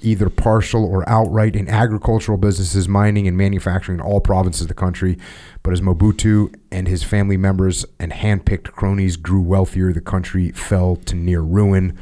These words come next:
The highway, road, and tr-, rail systems were in utter disrepair. The healthcare system wasn't funded. Human rights violations were rampant.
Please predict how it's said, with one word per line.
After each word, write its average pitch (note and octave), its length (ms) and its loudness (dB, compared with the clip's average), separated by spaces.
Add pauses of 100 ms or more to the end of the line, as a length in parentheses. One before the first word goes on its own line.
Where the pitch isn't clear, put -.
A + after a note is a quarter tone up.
(400)
The F#2 80 0
highway, G2+ 320 4
road, F#2+ 240 4
and F2 140 0
tr-, - 100 -4
rail G2+ 400 2
systems G2 540 0
were F2+ 200 2
in F2 180 0
utter G2+ 300 2
disrepair. F#2+ 720 2
The F2 80 0
healthcare G#2 580 0
system G2 420 -2
wasn't F2 360 -2
funded. G#2 440 0 (300)
Human G#2+ 360 2
rights G2+ 240 2
violations F#2+ 640 2
were F2 140 0
rampant. G2 580 0